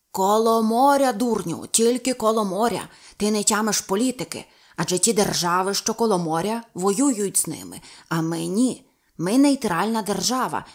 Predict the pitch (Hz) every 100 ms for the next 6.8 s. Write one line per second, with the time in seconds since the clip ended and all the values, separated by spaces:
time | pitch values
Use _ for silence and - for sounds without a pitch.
0 | - 180 175 165 175 175 190 190 190 226
1 | 269 294 269 254 254 - 165 90 - -
2 | - - _ _ - 185 185 147 196 247
3 | 220 - - _ _ _ 175 233 269 302
4 | 233 185 190 180 - 196 196 - 170 110
5 | 113 - - - 170 240 240 240 233 262
6 | 208 202 - 208 180 151 -